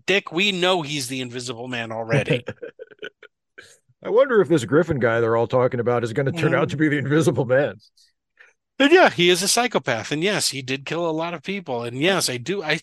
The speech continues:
Speaker 1: don't get me wrong, I love this movie. I think it's a great movie, but there are things that they could have done to solidify our relationship with the Jack Griffin character a little bit more,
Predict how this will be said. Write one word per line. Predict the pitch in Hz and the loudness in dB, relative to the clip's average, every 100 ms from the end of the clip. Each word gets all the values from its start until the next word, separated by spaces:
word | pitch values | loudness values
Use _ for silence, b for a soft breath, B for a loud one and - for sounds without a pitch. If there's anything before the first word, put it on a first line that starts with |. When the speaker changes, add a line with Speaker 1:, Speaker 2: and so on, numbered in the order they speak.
| - | -4
Speaker 1:
don't | 196 | -4
get | 262 302 | -2 -4
me | |
wrong, | 294 240 135 | 0 -2 -2
I | 147 | -6
love | 156 190 240 | -4 -6 -6
this | 247 220 | -12 -8
movie. | 240 175 113 | -4 -2 -4
I | |
think | 107 170 | -6 -10
it's | 165 | -12
a | 143 | -10
great | 147 143 | -10 -6
movie, | 160 127 | -6 -6
but | 107 151 160 | -4 -4 -2
there | 160 | -4
are | 147 139 | -2 -4
things | - 190 202 | -2 -4 -4
that | 170 139 | -8 -8
they | 135 | -8
could | - 135 | -6 -8
have | 113 117 | -8 -6
done | 127 127 123 B B - | -4 -4 -6 B B -10
to | - 139 | -4 -2
solidify | - 143 135 139 135 143 123 120 | 0 0 2 0 -2 -2 -2 -2
our | 127 | -4
relationship | 127 123 120 120 - 127 110 - 117 113 113 - _ b b b _ | -4 -6 -6 -4 -6 -8 -12 -12 -10 -10 -12 -20 _ b b b _
with | 123 120 127 127 131 - 139 | -8 -2 0 0 -2 -10 -12
the | 123 | -10
Jack | 110 113 117 113 | -8 -4 -2 -4
Griffin | - 113 - 113 110 | -6 -8 -8 -10 -10
character | - 127 110 104 - 107 98 98 - _ B B B | -8 -6 -4 -6 -10 -12 -12 -14 -20 _ B B B
a | - 147 | -2 2
little | 190 202 202 185 | 4 6 6 2
bit | 156 143 | 0 -2
more, | 117 107 104 101 95 | -4 -8 -8 -10 -14